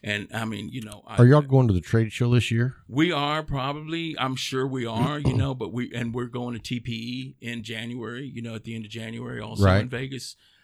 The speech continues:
Speaker 1: So, uh, it's one of those things. The trade show is one of those things that you just kinda, I think you have to do it just to maintain your presence in the industry.
Speaker 2: I
Speaker 1: You know?
Speaker 2: gotcha.
Speaker 1: I don't really think it's a big moneymaker, just from my standpoint, from what I've seen and what I've heard from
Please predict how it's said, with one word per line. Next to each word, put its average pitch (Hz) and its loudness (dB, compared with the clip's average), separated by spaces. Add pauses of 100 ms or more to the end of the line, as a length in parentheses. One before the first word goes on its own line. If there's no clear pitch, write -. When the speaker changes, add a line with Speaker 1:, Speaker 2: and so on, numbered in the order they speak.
(120)
Speaker 1:
So, 117 -2
uh, 101 -8 (340)
it's 185 -2
one 240 -2
of 220 -6
those 156 -4
things. 127 -8
The 117 -10
trade 156 -4
show 165 -6
is 131 -10
one 127 -8
of 131 -10
those 123 -10
things 117 -8
that - -12
you 107 -10
just 113 -12
kinda, 117 -8 (480)
I 135 2
think 160 -6
you 120 -4
have 123 -8
to 117 -12
do 123 -6
it - -4
just 127 -8
to 113 -8
maintain 120 -6
your 113 -10
presence 110 -8
in 107 -12
the 101 -12
industry. 104 -14 (200)
Speaker 2:
I 95 0
Speaker 1:
You 117 0
know? 90 4
Speaker 2:
gotcha. 85 -4 (240)
Speaker 1:
I 120 2
don't 180 0
really 139 0
think 127 -6
it's 110 -8
a 110 -8
big 110 -10
moneymaker, 156 -6 (280)
just 127 -4
from 117 -4
my 107 -4
standpoint, 139 -8
from 117 -6
what 110 -6
I've 107 -8
seen 123 -6
and 117 -10
what 107 -10
I've 104 -10
heard 117 -8
from 110 -8